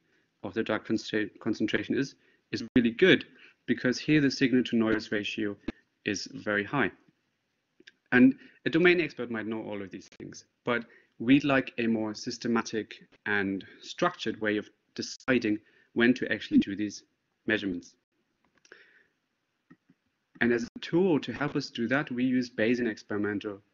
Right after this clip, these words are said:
design. And the premise of that is that in scientific experiments, collecting data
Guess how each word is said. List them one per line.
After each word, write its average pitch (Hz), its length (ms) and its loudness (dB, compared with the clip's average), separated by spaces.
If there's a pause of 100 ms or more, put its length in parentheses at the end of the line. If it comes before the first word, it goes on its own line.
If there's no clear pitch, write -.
design. 98 380 -8 (640)
And 123 100 6
the 139 60 2
premise 202 420 4
of 147 140 -6
that 120 260 -2
is 101 260 -6 (420)
that 113 380 0 (920)
in 135 100 8
scientific 147 500 0
experiments, 107 680 -2
collecting 143 520 0
data 107 400 0